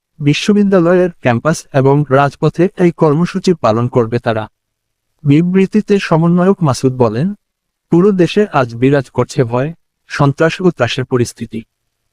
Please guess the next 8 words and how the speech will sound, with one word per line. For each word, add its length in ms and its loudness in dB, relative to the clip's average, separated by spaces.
কোটা 280 2
সংস্কার 600 -2
আন্দোলনকে 540 2
কেন্দ্র 420 0
করে 300 0
সরকার 480 -2
এই 200 0
দেশের 300 0